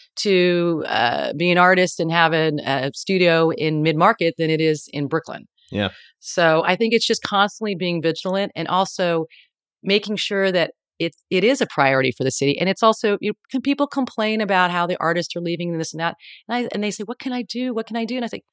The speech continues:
Speaker 1: "Go buy art. Go
Speaker 2: <laughs>
Speaker 1: buy lo-," I mean, seriously,
Speaker 2: Yeah.
Speaker 1: go to a local gallery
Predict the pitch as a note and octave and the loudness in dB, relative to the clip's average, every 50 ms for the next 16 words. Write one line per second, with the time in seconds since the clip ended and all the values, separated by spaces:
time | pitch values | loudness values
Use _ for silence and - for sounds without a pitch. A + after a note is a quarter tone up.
0 | _ _ _ _ _ _ _ _ _ _ _ _ _ - G3 G3+ G3+ G#3+ A3 A#3 | _ _ _ _ _ _ _ _ _ _ _ _ _ 6 8 8 10 10 10 8
1 | F3+ - F#3 F3 E3+ F3 F3+ F3+ - - B3 C4+ G#3+ - - - - _ _ - | 8 6 8 8 8 8 6 6 6 6 8 8 6 6 2 -4 -14 _ _ -4
2 | D3 - G3 G3+ A#3 C4 G#3 A#3 G#3+ G#3 G#3 G#3+ A3+ G3+ G#3 G3 - - A#3 B3+ | 4 6 8 8 8 8 8 6 6 8 8 6 6 6 4 4 4 4 4 2
3 | C4 A3+ - - - D4+ E4+ F#4+ E4+ - - E3 C3+ - A2 A#2+ D3+ - - _ | 2 0 -4 -2 -2 2 2 2 0 2 0 0 2 4 4 2 2 2 -4 _
4 | _ _ - - G#3+ G#3 A3 B3 C#4+ C#4+ - C#4+ C#4+ C4+ A3 G3+ G3+ G3+ - C4 | _ _ 0 4 6 8 8 8 6 4 0 2 2 2 4 4 4 4 4 0
5 | B3 - F3 D#3 C#3+ C3+ C#3 C3+ C#3 D3 D#3 F3 | 0 2 4 4 4 4 2 2 0 0 -2 -4